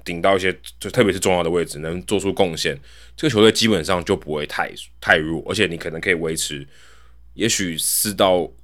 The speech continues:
六年的这个强盛。那现在，我们现在可能业界的指标就是勇士嘛，因为勇士现在真的很强，连续六年都在国联东区封王，而且国联东区其实是，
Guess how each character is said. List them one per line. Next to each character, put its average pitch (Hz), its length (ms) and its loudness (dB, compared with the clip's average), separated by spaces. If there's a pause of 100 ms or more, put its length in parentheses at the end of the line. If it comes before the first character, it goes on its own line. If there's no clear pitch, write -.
六 95 260 4
年 71 280 -10
的 71 300 -6
这 73 100 -12
个 76 140 -6
强 - 180 -8 (100)
盛。 - 200 -6 (520)
那 101 100 -2
现 113 160 2
在， 107 160 6 (380)
我 64 160 -16
们 82 100 -12
现 - 0 -
在 95 140 2
可 90 140 -6
能 80 200 -6
业 101 140 4
界 95 180 0
的 85 100 -2
指 65 220 -4
标 80 220 -2
就 85 80 -2
是 80 300 -8 (200)
勇 76 240 -10
士 76 240 -6
嘛， 60 160 -14
因 90 80 -4
为 98 60 0
勇 85 180 -4
士 90 140 -4
现 95 100 2
在 87 60 2
真 90 120 -2
的 87 80 -2
很 80 160 -8
强， 69 280 -8
连 82 140 -6
续 98 280 0
六 104 260 8
年 78 160 -6
都 82 140 -4
在 87 220 2
国 80 240 -6
联 76 180 -8
东 82 180 -4
区 80 180 -10
封 78 220 -8
王， 78 80 -6
而 90 60 -4
且 113 100 2
国 98 200 0
联 95 120 0
东 98 140 2
区 101 100 -2
其 85 220 -4
实 90 160 -8
是， 90 280 -2